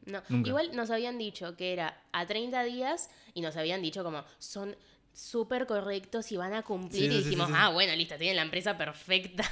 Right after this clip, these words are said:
Speaker 2: Re, re.
Speaker 1: <laughs> Y después, no.
Speaker 2: Claro,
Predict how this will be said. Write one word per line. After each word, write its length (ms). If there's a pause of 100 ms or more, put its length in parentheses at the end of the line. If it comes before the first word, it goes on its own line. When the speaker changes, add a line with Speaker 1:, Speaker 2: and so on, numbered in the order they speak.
Speaker 2:
Re, 200
re. 280 (160)
Speaker 1:
<laughs> 160
Y 100
después, 580 (1040)
no. 320
Speaker 2:
Claro, 200